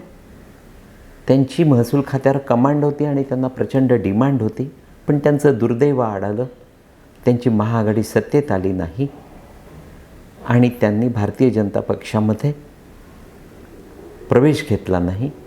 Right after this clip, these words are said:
किंबहुना तिथे आधीच विखे पाटील जाऊन बसलेले असल्यानं थोरातांना ते शक्य नव्हतं.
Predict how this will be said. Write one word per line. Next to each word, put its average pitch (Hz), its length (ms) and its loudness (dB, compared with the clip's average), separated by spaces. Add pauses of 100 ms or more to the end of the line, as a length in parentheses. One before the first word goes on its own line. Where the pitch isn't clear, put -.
(140)
किंबहुना 139 600 2 (920)
तिथे 156 560 0 (380)
आधीच 120 520 0
विखे 120 360 0
पाटील 120 360 -2
जाऊन 107 260 2
बसलेले 104 420 0
असल्यानं 127 500 0 (1600)
थोरातांना 117 540 2
ते 139 160 -2
शक्य - 380 0
नव्हतं. 98 380 -4